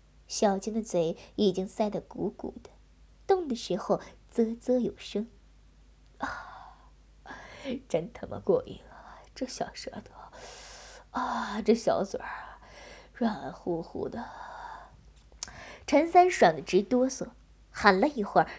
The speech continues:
陈三拔出了阴茎。“来个老汉推车，这小马子这么干最得劲儿了，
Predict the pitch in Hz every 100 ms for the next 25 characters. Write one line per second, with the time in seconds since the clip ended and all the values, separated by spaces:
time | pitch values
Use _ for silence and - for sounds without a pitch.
0 | - 214 196 208 196 - 151 160 - 175
1 | 190 208 233 202 - - - - - -
2 | - - - - - - - - - -
3 | - - - 208 226 233 - - 202 151
4 | 185 226 - 254 - - _ _ - 359
5 | - - - - - - - - - -
6 | - - - - 208 - - - - -
7 | - - 494 330 233 - - - - 185
8 | - 233 -